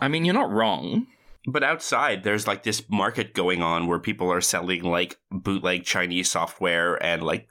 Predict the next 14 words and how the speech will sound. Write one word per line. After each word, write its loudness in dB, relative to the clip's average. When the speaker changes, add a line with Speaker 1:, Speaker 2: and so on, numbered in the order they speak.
Speaker 2:
parts -4
and 0
stuff. 0
And 0
that's -2
where 0
we -2
see 0
Matthew 0
Lillard 2
for -2
the -2
first -4
time, -2